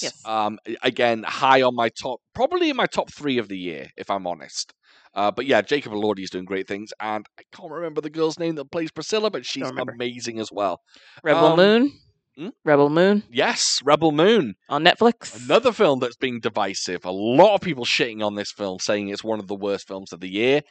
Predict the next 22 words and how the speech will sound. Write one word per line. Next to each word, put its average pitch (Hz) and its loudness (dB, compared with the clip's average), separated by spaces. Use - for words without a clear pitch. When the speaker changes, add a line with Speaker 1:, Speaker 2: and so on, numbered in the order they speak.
Speaker 2:
which 110 -8
is 110 -8
nuts. - -2
Speaker 1:
I 208 4
don't 233 8
think 226 8
it's 220 4
the 220 8
worst 185 8
film 185 4
of 180 2
the 180 6
year. 170 10
There, 185 4
I, 165 8
I 120 6
have, 233 6
I 180 4
have 233 6
a 226 8
few 220 0
gripes. 160 4